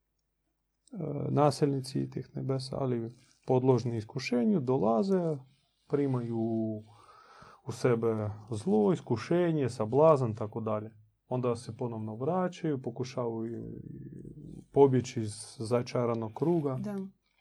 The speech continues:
Speaker 1: iskušenja, ali ne mogu ići dalje, više od drugog neba.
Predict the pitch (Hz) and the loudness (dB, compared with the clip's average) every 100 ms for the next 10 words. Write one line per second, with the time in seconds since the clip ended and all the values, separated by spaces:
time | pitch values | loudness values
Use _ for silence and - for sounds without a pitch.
0 | _ _ _ 127 - 135 127 131 120 120 | _ _ _ -12 -6 -6 -4 -6 -6 -8
1 | 110 _ 123 123 123 131 156 170 143 156 | -12 _ -2 0 0 2 4 4 6 4
2 | 131 131 170 170 123 117 151 135 - 117 | 4 0 4 4 4 2 0 0 -6 -10
3 | - _ _ 113 110 127 123 113 120 113 | -12 _ _ -4 0 0 0 -2 -4 -6
4 | 110 | -8